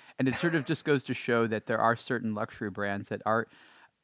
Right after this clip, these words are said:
I, I mean, Chanel stuff is gorgeous. It's beautiful, but is it human accessible? Like, I don't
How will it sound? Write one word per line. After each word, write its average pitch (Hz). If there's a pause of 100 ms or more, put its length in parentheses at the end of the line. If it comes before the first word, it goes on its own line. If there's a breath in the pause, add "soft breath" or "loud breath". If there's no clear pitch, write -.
(180)
I, 160
I -
mean, 185
Chanel 190
stuff 175
is 156
gorgeous. 123
It's -
beautiful, 127
but 120
is 143
it 131
human 156
accessible? 156
Like, 165
I 185
don't 214